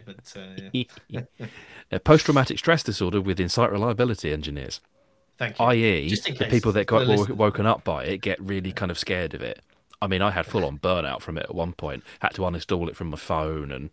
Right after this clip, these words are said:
Speaker 2: took, like, a year to get over it. It was awful.
Speaker 1: Yeah. <laughs>
Speaker 2: Not
Speaker 1: It's
Speaker 2: the,
Speaker 1: the
Speaker 2: not
Speaker 1: kind of sound that you hear. You get, you get phantom PagerDuty
Speaker 2: Oh, yeah.
Speaker 1: notifications. It's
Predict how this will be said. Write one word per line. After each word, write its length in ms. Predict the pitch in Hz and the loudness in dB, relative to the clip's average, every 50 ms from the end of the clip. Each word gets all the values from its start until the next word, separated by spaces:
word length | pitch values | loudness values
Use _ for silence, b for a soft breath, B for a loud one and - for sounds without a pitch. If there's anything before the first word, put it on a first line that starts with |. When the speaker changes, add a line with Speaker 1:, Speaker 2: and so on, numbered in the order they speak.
| _ _ | _ _
Speaker 2:
took, 140 | _ - - | _ -8 -8
like, 140 | - - - | -8 -8 -8
a 40 | 85 | -8
year 360 | 78 78 90 98 95 80 71 | -8 -4 -2 -2 -2 -2 -4
to 80 | - 80 | -6 -8
get 140 | 71 67 | -8 -6
over 200 | 67 85 82 76 | -4 -4 -4 -6
it. 60 | - - | -8 -12
It 140 | - - | -14 -14
was 20 | - | -12
awful. 320 | 78 73 - - - - _ _ _ _ _ _ _ 151 147 | -12 -12 -12 -16 -18 -20 _ _ _ _ _ _ _ -20 -20
Speaker 1:
Yeah. 840 | - - - _ _ _ _ - - - - - _ _ _ - | -20 -20 -20 _ _ _ _ -20 -20 -20 -20 -20 _ _ _ -10
<laughs> 480 | 123 - _ - - - - - - - | -10 -10 _ -14 -16 -16 -16 -20 -6 2
Speaker 2:
Not 140 | 120 117 - | 2 2 2
Speaker 1:
It's 80 | 117 - | 2 -2
Speaker 2:
the, 60 | 135 | 4
Speaker 1:
the 60 | - | 8
Speaker 2:
not 60 | 143 | 8
Speaker 1:
kind 140 | 170 170 151 | 8 8 6
of 60 | 131 | 4
sound 500 | 127 143 - 156 147 143 139 131 123 - b b b b b b b b b _ | 0 2 4 6 6 6 4 0 -4 -6 b b b b b b b b b _
that 120 | 143 127 | -10 -6
you 100 | 123 123 | -4 -6
hear. 440 | 120 123 143 143 135 123 110 101 98 101 - _ | -4 0 0 2 2 2 0 -2 -6 -10 -14 _
You 100 | 123 123 | -6 -6
get, 100 | 147 139 | -6 -4
you 140 | 131 143 151 | -2 -2 -2
get 80 | 147 | -2
phantom 500 | - - 156 143 143 139 123 - 123 117 | 0 2 2 2 2 0 -4 -6 -8 -8
PagerDuty 720 | 110 - 127 131 127 123 104 117 117 107 - 123 113 104 - - _ _ - | -4 -2 0 0 0 -2 -6 -8 -10 -8 -8 -10 -10 -10 -12 -16 _ _ -6
Speaker 2:
Oh, 60 | - | -4
yeah. 20 | 113 | -2
Speaker 1:
notifications. 680 | 110 90 90 80 80 - - - - - - - - | -2 -2 -2 -4 -2 -2 -2 -4 -4 -8 -8 -8 -8
It's 140 | - - | -8 -10